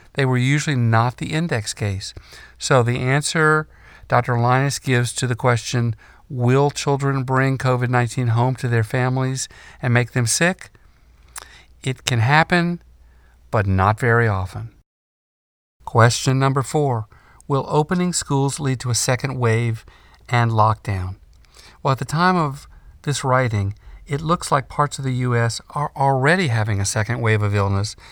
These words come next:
So the real question is whether children will throw gas on that fire and greatly increase the spread of covid nineteen, like they do with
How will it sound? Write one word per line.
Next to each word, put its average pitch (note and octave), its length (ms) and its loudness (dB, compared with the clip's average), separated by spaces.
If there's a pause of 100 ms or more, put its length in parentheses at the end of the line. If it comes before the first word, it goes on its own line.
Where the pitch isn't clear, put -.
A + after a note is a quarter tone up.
(120)
So C#3+ 160 2
the C3 100 2
real F#3+ 220 2
question A2+ 420 0
is A2+ 160 0
whether A#2 280 0
children C3+ 440 -2 (460)
will C#3 100 0
throw B2 360 4 (120)
gas D3+ 400 4
on A#2+ 140 2
that G#2 140 2
fire G#2+ 560 2
and A#2 180 0
greatly D#3 360 2
increase B2 380 -2
the - 100 -8
spread A#2 520 0 (320)
of A#2+ 160 -2
covid A#2+ 320 2
nineteen, G#2+ 640 2 (400)
like C3 300 2
they C3+ 140 0
do B2 320 2
with A#2+ 320 -2